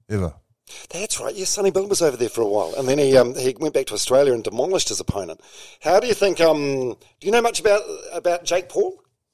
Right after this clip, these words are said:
Speaker 2: Right,
Speaker 1: Uh, no, only from what I've seen.
Speaker 2: Right,
Speaker 1: Only
Speaker 2: right.
Speaker 1: from what I see, what I've seen on social media with the pads and with the fight that he had. With
Speaker 2: Right.
Speaker 1: the, well, how many fights has he had? Three, four fights, something
Speaker 2: Yeah.
Speaker 1: like that.
Speaker 2: So,
Speaker 1: But, uh,
Speaker 2: uh, so how do you think, um, like, from what you've seen, and you, obviously you don't know much about it, you,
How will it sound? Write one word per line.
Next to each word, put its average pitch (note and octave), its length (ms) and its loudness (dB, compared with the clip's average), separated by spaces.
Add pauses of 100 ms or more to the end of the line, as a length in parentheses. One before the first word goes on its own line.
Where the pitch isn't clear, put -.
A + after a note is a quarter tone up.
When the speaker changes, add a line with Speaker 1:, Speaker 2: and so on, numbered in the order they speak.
(640)
Speaker 2:
Right, G#3 240 6
Speaker 1:
Uh, G#3 40 4
no, F3+ 220 8
only C3+ 220 8
from A2 160 2
what A2 100 6
I've G2+ 160 4
seen. B2 240 6
Speaker 2:
Right, C#3 400 4
Speaker 1:
Only A2+ 140 2
Speaker 2:
right. B2+ 100 4
Speaker 1:
from A#2 120 2
what A#2 40 2
I A2 40 -2
see, A#2 200 -8
what A2 220 -4
I've G#2 160 0
seen A2+ 160 2
on G#2 100 2
social G#2 300 -4
media G#2+ 200 2
with F#2 100 -4
the - 80 -8
pads A#2 480 4
and F#2+ 120 0
with F#2+ 120 -4
the - 100 -12
fight G#2+ 280 0
that G#2 100 -6
he G2+ 100 -4
had. G#2 240 2
With G#2+ 120 -2
Speaker 2:
Right. A2+ 260 2
Speaker 1:
the, B2+ 80 -8
well, C#3+ 100 -2
how G2 160 -2
many G#2+ 180 -2
fights G#2+ 220 -4
has F#2 100 -8
he F#2+ 60 -2
had? E2+ 120 -4
Three, A#2+ 260 -6
four A2+ 220 -10
fights, A#2+ 320 -2
something A#2+ 200 0
Speaker 2:
Yeah. A2 80 4
Speaker 1:
like A#2 220 0
that. - 20 -20 (760)
Speaker 2:
So, A2+ 60 0
Speaker 1:
But, F#3 120 6
uh, - 420 -6
Speaker 2:
uh, D3 40 -4
so D#3 160 2
how E3 140 6
do F3 80 6
you E3 60 2
think, D3+ 280 -2
um, B2+ 240 2 (100)
like, E3+ 120 2
from - 140 -4
what A3 160 2
you've C3+ 100 -4
seen, B2+ 240 0
and B2 100 -8
you, C#3 120 -6 (160)
obviously A2 240 -8
you A2+ 60 -4
don't A#2 120 0
know G#2 80 -8
much A2+ 240 -8
about F#2 240 -8
it, G#2+ 100 -8 (140)
you, A#2+ 180 -14